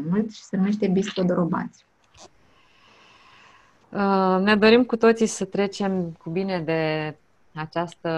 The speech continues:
Speaker 2: perioadă super mega provocatoare pentru toți, pe toate planurile, și ne, să ne reconectăm cu bine, să fim mai buni, mai înțelepți și mai, uh, deschiși cu inima față de ceilalți și să ne revenim la normal și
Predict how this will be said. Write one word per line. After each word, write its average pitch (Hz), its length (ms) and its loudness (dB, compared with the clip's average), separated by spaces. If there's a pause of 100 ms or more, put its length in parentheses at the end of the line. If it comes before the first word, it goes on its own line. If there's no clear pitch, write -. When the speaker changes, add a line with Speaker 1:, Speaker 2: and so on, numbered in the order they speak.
(380)
Speaker 2:
perioadă 156 640 0
super 160 380 -4
mega 160 260 2
provocatoare 147 680 -2
pentru 139 400 -8
toți, 190 580 4 (100)
pe 139 80 -4
toate 170 320 2
planurile, 156 760 2
și - 260 -6
ne, 165 340 0 (420)
să - 120 -6
ne 165 140 2
reconectăm 165 560 2
cu 185 120 -2
bine, 185 500 4 (720)
să - 120 -6
fim 185 160 0
mai 180 320 8
buni, 175 380 4
mai 175 220 8
înțelepți 170 600 6
și - 160 -4
mai, 160 480 4
uh, 147 680 0 (240)
deschiși 165 560 2
cu 175 100 2
inima 165 320 6
față 156 280 -2
de 151 80 2
ceilalți 156 600 2
și 165 100 -10
să 160 140 -4
ne 160 140 4
revenim 156 360 2
la 147 120 4
normal 139 540 0
și 151 360 -8